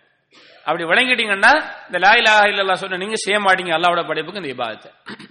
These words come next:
அதனால இபாதத்தை பத்தி ஒரு, ஒரு, ஒரு முழு விளக்கத்தை இந்த ஆசிரியர் இங்க தருகிறார். இபாதத்துங்கிற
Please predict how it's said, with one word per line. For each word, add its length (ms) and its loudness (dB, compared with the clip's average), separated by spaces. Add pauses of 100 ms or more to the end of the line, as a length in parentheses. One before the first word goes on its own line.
அதனால 640 -2 (240)
இபாதத்தை 440 2
பத்தி 180 -6
ஒரு, 320 -10 (160)
ஒரு, 200 -8
ஒரு 180 -8
முழு 280 -4
விளக்கத்தை 400 -2
இந்த 160 -4
ஆசிரியர் 300 -2
இங்க 120 -12
தருகிறார். 400 -16 (2250)
இபாதத்துங்கிற 1080 2